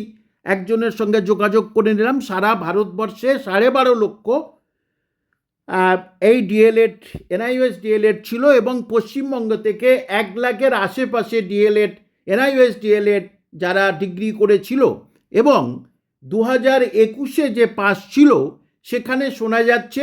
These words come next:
যে তাদের বারো হাজারের মতো পাস ছিল। যদিও সেটা সঠিক তথ্যটা এখনো হাতে আসেনি, কিন্তু এক সূত্র সূত্রে খবর পেলাম যে বারো হাজারের মতো এনআইওএস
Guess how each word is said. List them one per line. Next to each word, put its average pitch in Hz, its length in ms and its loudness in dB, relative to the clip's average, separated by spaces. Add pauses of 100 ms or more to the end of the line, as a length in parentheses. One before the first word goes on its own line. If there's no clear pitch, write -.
যে 220 200 0
তাদের 214 400 2 (140)
বারো 185 360 0
হাজারের 226 480 0
মতো 214 260 -2 (140)
পাস 202 220 2 (140)
ছিল। 240 200 -4 (580)
যদিও 262 360 4 (100)
সেটা 220 300 -4
সঠিক 220 400 -6 (120)
তথ্যটা 226 500 -4
এখনো 208 240 -4
হাতে 180 280 -4
আসেনি, 185 460 0 (520)
কিন্তু 254 300 0 (140)
এক 247 200 2 (220)
সূত্র - 440 -10
সূত্রে 226 400 -8 (140)
খবর 190 300 2
পেলাম 208 400 0
যে 247 120 0 (160)
বারো 240 220 4
হাজারের 262 420 0
মতো 262 240 -4
এনআইওএস 226 440 0